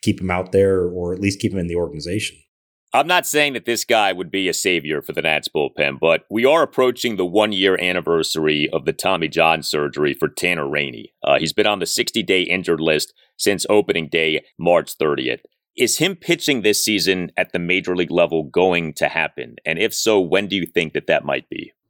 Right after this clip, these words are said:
Speaker 1: Yes, I do believe it's going to happen. He is starting to face live hitters for the first time here in the last week or so. That's a great sign. Once you get through that and things go well, you send him on a rehab assignment. He's pitching in minor league games, and it's probably,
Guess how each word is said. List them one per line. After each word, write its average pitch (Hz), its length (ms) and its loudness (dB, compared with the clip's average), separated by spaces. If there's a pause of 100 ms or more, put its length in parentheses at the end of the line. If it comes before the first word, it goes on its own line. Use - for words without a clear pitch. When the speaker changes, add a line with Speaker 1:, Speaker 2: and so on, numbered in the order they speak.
(140)
Speaker 1:
Yes, 110 420 0
I 104 80 -2
do 113 160 4
believe 110 220 2
it's 98 80 -8
going 104 220 0
to 95 60 -2
happen. 98 400 -2
He 107 280 -4
is 113 220 2
starting 110 280 2
to 98 60 -8
face 107 240 2
live 104 300 0
hitters 101 340 0 (380)
for 113 100 2
the 95 80 2
first 98 300 0
time 101 180 -2
here 95 160 -2
in 90 60 -4
the 90 80 -6
last 90 260 -6
week 98 240 -2 (100)
or 87 120 -4
so. 80 360 -2 (300)
That's 87 240 -2
a - 20 -4
great 98 280 2
sign. 139 520 0 (380)
Once 120 320 2
you 127 60 4
get 123 240 -2
through 113 140 0
that 110 300 2 (320)
and 95 120 -4
things 110 220 0
go 104 120 4
well, 104 440 2
you 101 80 -2
send 104 300 2
him 98 100 -4
on 95 100 -4
a 90 60 -8
rehab 92 400 -2
assignment. 90 560 -6 (240)
He's 98 160 -2
pitching 98 300 -4
in 90 100 -2
minor 90 260 -4
league 87 180 -8
games, 87 300 -4
and 87 80 -10
it's 85 100 -16
probably, 87 440 -2